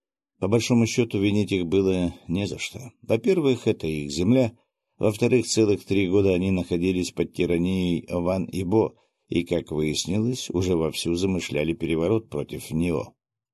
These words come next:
Он должен был состояться через месяц, но тут вмешались мы, и местные встали перед выбором:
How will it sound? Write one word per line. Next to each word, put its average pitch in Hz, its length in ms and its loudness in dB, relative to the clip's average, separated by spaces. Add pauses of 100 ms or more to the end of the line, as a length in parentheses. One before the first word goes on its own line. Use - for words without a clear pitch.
(680)
Он 131 200 4
должен 113 400 4
был 110 220 4
состояться 92 640 -2
через 92 400 0
месяц, 117 480 0
но 107 140 2
тут 82 240 -2
вмешались 104 600 0
мы, 95 240 2
и 85 100 0
местные 90 540 0
встали 87 440 0
перед 82 320 0
выбором: 78 560 -2